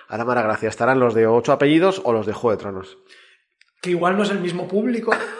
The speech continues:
Speaker 2: <laughs> también te voy a decir. Pero bueno, en San Juan de Gastelugache, eh, creo que es tal la locura que han,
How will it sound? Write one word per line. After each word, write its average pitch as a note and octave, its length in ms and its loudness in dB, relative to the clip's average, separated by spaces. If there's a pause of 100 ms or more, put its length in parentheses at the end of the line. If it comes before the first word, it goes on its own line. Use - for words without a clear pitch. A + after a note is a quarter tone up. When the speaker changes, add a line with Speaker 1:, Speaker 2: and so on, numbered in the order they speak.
(180)
Speaker 2:
<laughs> - 480 -4
también A3+ 380 2
te A3+ 100 6
voy G#3+ 120 4
a G#3 200 4
decir. A3 380 -4 (520)
Pero F3 280 0
bueno, G3 360 2
en F3+ 200 -6
San D#3 160 -6
Juan F3+ 200 -2
de G#3 80 4
Gastelugache, A3 680 0 (720)
eh, E3 580 -2
creo G3 240 0
que G3 300 -2
es - 240 -4
tal G#3+ 200 2
la G3+ 100 2
locura G#3 580 -2 (640)
que F3 260 -2
han, E3+ 420 -6